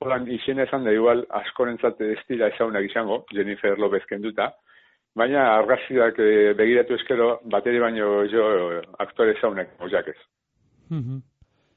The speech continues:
Speaker 2: Ederto, ba, horregaz amaituko
Speaker 1: Eta
Speaker 2: dugu, bai, esan,
Speaker 1: Bai,
Speaker 2: esan.
Speaker 1: ez, eh, apurtxo bat pelikulin, eh, eh, ba, sinopsitxo bat aipatzi arren.
Speaker 2: Vale.
Speaker 1: Ba, <coughs> Anthony tipo hau, da,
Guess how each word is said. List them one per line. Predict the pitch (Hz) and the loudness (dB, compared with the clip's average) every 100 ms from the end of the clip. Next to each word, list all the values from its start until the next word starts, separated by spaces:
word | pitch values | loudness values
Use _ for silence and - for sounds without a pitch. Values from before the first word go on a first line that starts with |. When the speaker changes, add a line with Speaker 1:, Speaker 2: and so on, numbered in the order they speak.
| _ - | _ -4
Speaker 2:
Ederto, | 151 202 220 214 | 2 2 4 2
ba, | 190 156 147 139 135 131 | 4 2 2 0 -2 0
horregaz | 156 220 220 151 | 0 2 0 0
amaituko | 170 160 156 160 | -2 -2 0 2
Speaker 1:
Eta | 156 | 2
Speaker 2:
dugu, | 185 160 156 | 0 0 0
bai, | 196 151 - | 0 0 -6
esan, | 175 160 120 | -6 -4 4
Speaker 1:
Bai, | 156 147 | 6 6
Speaker 2:
esan. | 160 | 4
Speaker 1:
ez, | 135 123 - | 4 2 -2
eh, | 120 113 110 | 0 2 4
apurtxo | 113 113 139 - | 6 4 2 4
bat | 135 127 | 4 6
pelikulin, | 135 135 147 143 131 | 2 2 2 2 2
eh, | 113 110 107 107 107 101 - - _ | 2 2 2 2 0 -4 -10 -20 _
eh, | 113 101 101 101 95 92 | -2 2 2 2 2 -2
ba, | 95 92 - - | -6 -6 -8 -12
sinopsitxo | 117 120 117 - 104 110 | -6 -6 -6 -10 -4 2
bat | 104 107 - - - | 2 2 -4 -20 -10
aipatzi | 110 113 110 113 | -6 -2 0 2
arren. | 104 117 139 127 | 2 2 -2 -8
Speaker 2:
Vale. | 95 101 175 - - - - _ | -10 -10 -12 -14 -20 -20 -20 _
Speaker 1:
Ba, | 107 104 101 101 98 95 95 _ _ _ - | -2 2 4 4 4 2 -2 _ _ _ -2
<coughs> | - - 170 127 117 _ _ - | 0 0 0 -2 -6 _ _ -4
Anthony | 143 143 139 135 131 127 117 | -2 0 0 2 0 0 -2
tipo | 135 139 | -2 2
hau, | 143 147 170 _ _ _ _ _ - | 4 4 0 _ _ _ _ _ -4
da, | 120 117 110 98 90 | 2 4 4 4 0